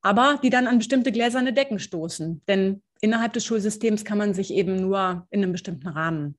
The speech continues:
verändern. Okay, und jetzt gibt es natürlich verschiedene Möglichkeiten, was kann man tun. Ähm, für die einen ist der Regler die Quantität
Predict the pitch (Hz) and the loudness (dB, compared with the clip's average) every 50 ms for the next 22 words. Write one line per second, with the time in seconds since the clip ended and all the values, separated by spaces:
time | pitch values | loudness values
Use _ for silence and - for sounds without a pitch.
0 | _ _ - - - - 147 147 143 143 139 - 165 - _ - - - - - | _ _ -12 -12 -8 -6 -4 -4 -4 -6 -6 -8 -12 -14 _ -18 -18 -18 -16 -16
1 | - - - - _ _ _ _ _ _ _ _ _ _ _ _ _ 254 247 - | -18 -18 -20 -20 _ _ _ _ _ _ _ _ _ _ _ _ _ 0 2 4
2 | 233 185 165 - 196 214 247 262 262 320 320 311 302 277 285 269 - 269 269 262 | 4 4 6 6 6 6 6 6 4 2 0 2 0 2 0 2 2 0 0 0
3 | - - 254 - 262 240 240 240 240 240 240 233 - - 220 208 208 202 208 208 | 0 -2 -2 -2 0 0 2 2 2 0 0 -4 -6 -6 -6 -4 -2 -2 -2 -4
4 | - - 214 190 185 185 190 - - - 277 294 311 294 302 302 294 277 - 220 | -4 -6 -6 -4 -4 -4 -6 -4 0 4 6 6 8 8 8 6 6 6 4 4
5 | 214 214 214 208 208 202 - - 190 185 - 233 220 233 - - 214 226 254 269 | 6 6 6 6 4 2 0 -6 -10 -6 -2 0 2 2 2 2 2 4 4 4
6 | 262 262 262 - 226 208 220 226 220 226 208 196 220 214 - - - 196 190 208 | 2 2 -2 -4 -4 0 0 0 2 2 0 0 0 -4 -4 -4 -2 0 0 2
7 | 202 208 254 254 - - 269 262 269 285 330 - - - | 0 0 -2 -4 -4 -4 -2 -2 0 0 -2 -4 -6 -12